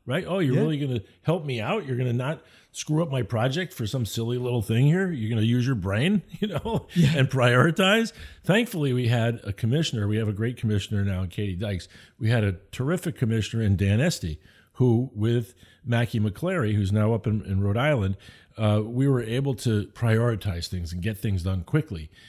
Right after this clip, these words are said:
Speaker 1: Uh, time is money, you know. Um, I remember when, when the, uh, Irene came through and we lost our fishing pier. And, uh, it was out of commission for three or four years because fema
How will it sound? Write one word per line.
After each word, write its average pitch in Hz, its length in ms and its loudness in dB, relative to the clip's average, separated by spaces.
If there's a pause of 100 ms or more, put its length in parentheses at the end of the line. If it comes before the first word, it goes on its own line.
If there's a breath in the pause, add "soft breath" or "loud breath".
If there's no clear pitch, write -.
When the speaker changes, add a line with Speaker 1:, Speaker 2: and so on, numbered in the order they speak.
(220 loud breath)
Speaker 1:
Uh, 101 140 -2
time 151 320 2
is 127 120 2
money, 123 480 0
you 104 140 -2
know. 107 240 0
Um, 104 340 -2 (480 soft breath)
I 110 120 -2
remember 127 440 2
when, 113 380 2
when 107 160 2
the, 110 180 2
uh, - 140 -10
Irene 107 440 2
came 107 220 2
through 98 200 -4
and 95 80 -2
we 98 80 -2
lost 104 280 -4
our 104 100 0
fishing 117 380 -2
pier. 76 300 -6 (520 soft breath)
And, 104 360 2
uh, 98 240 0 (100)
it 113 140 -4
was 110 260 -2
out 120 220 -2
of 143 100 -2
commission 120 420 -2
for 110 140 -4
three 131 240 -6
or 131 80 -2
four 127 220 -6
years 156 260 -2
because 107 320 -4
fema 123 420 0